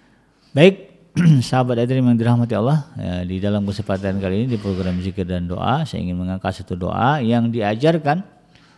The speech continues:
oleh Allah Subhanahu wa taala di dalam Al-Quran, tepatnya di surah <clears throat> Surah Toha,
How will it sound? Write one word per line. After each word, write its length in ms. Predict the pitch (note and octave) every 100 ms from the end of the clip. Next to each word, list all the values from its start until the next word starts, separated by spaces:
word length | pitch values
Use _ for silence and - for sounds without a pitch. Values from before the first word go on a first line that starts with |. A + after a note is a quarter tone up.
| _ _ -
oleh 160 | A2+ A#2
Allah 160 | C#3 C3+
Subhanahu 640 | - B2 C3+ C3+ C3+ B2+ B2+
wa 80 | B2
taala 400 | G2+ G2+ C#3+ C#3+
di 160 | C3+
dalam 480 | B2+ C3 C3+ C3+ -
Al-Quran, 800 | G2 B2 B2 C3+ A2+ G2 D#3 F3
tepatnya 560 | D#3+ A2 A#2 A2+ B2 C3+
di 320 | A#2 A2+ A#2
surah 640 | A2+ - A2+ G#2+ A2 D3 E3 - - _ _ _ -
<clears throat> 380 | - A2 D#2 - _ _ _ _ _ _ _ _ _ _ _ - _ _ - - - _ _ _
Surah 480 | - - D3+ D#3 D#3+
Toha, 560 | D3 E3 C#3 B2+ D2+ -